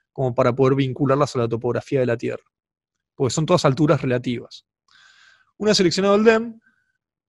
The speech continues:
hacemos clic en Run, y este paso no debería demorar mucho. Cerramos esta ventana y podemos,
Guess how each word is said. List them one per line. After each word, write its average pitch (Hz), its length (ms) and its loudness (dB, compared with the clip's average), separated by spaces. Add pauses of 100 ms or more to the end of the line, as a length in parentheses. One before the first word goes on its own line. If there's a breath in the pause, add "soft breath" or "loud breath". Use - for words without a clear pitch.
(400)
hacemos 175 320 -2
clic 170 220 0
en 143 400 0 (180)
Run, 190 480 0 (2500)
y 170 100 -2
este 151 180 2
paso 160 260 4
no 139 140 -2
debería 135 380 4
demorar 131 340 0
mucho. 180 380 -2 (4000)
Cerramos 156 480 0
esta - 140 -6
ventana 185 580 -2 (220)
y 147 140 -4
podemos, 151 600 -2